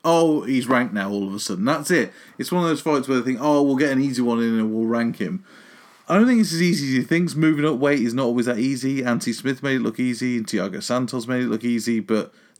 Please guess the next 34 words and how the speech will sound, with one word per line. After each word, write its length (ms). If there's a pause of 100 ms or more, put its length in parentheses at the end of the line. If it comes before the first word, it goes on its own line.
they 120
were 80
big 320
boys. 480 (340)
Rockhold 360
is 100
a 60
big 340
boy, 220
but 140
he's 100
also 280
very 300
lean 400
compared 380
to 120
those 160
two. 160
So 360 (840)
we'll 120
have 100
to 80
see 160
how 120
that 160
works 280
out. 240 (380)
Also, 340
I 40
don't 180
really 220
like 420
Luke 180
Rockhold. 440